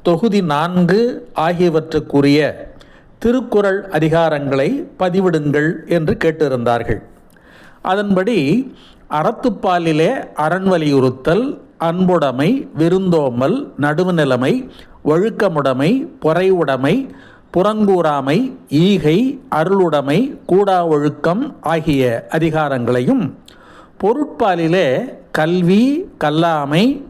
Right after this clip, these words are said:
பெரியாரை துணைக்கோடல், செங்கோன்மை, கண்ணோட்டம், ஊக்கமுடைமை, வினை செயல் வகை, அவையஞ்சாமை, நட்பு ஆராய்தல், பண்புடைமை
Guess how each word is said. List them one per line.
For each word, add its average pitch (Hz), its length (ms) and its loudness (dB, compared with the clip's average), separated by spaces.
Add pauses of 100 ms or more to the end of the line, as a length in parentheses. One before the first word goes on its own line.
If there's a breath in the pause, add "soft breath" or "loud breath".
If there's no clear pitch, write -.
பெரியாரை 151 640 0
துணைக்கோடல், 135 800 0 (360 loud breath)
செங்கோன்மை, 160 1080 0 (300 loud breath)
கண்ணோட்டம், 156 920 -2 (140)
ஊக்கமுடைமை, 165 1000 0 (600 loud breath)
வினை 202 320 0
செயல் 160 400 0
வகை, 147 580 -2 (680 loud breath)
அவையஞ்சாமை, 170 1200 0
நட்பு 165 480 0
ஆராய்தல், 143 840 0
பண்புடைமை 165 840 0